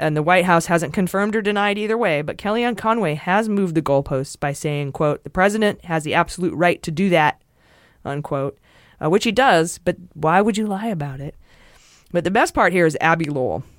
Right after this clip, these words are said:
That's Kushner's longtime attorney. He's done this one eighty on the issue, saying first, he said, quote, "In twenty eighteen, the White House and security clearance officials affirmed that Mister Kushner's security clearance was handled in the regular process with no pressure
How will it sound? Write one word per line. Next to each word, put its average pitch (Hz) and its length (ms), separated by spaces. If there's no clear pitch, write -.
That's 165 160
Kushner's 170 380
longtime 147 400
attorney. 80 380
He's 208 180
done 220 200
this 208 160
one 175 300
eighty 147 280
on 127 100
the 135 120
issue, 131 320
saying 151 300
first, 143 560
he 160 100
said, 147 360
quote, 135 280
"In 165 120
twenty 226 300
eighteen, 196 320
the 180 80
White 170 180
House 175 220
and 175 80
security 170 340
clearance 156 300
officials 156 420
affirmed 180 640
that 156 140
Mister 175 280
Kushner's 170 400
security 156 340
clearance 160 280
was 165 140
handled 160 300
in 147 80
the 143 80
regular 208 360
process 190 600
with 170 200
no 165 160
pressure 160 480